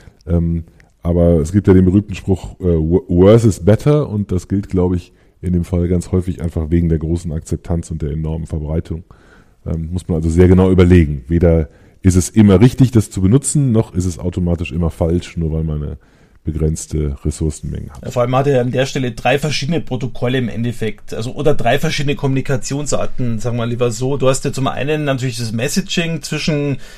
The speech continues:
Speaker 2: Backend und Geräten oder zwischen Geräten.
Speaker 1: Mhm.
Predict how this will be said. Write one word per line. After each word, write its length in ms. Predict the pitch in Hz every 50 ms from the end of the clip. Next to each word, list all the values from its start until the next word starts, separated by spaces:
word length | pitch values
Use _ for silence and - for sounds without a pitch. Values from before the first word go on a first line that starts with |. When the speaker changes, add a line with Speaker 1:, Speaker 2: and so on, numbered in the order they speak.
| - - -
Speaker 2:
Backend 540 | - 156 175 175 - - 165 160 160 156 156
und 140 | 160 139 120
Geräten 500 | 135 143 - 131 156 190 - 190 185 165
oder 200 | 151 143 147 -
zwischen 360 | - - 143 - 196 202 190 -
Geräten. 640 | 180 - 147 165 180 180 - 208 214 208 208 196 202 - - - - - -
Speaker 1:
Mhm. 260 | 123 113 117 147 165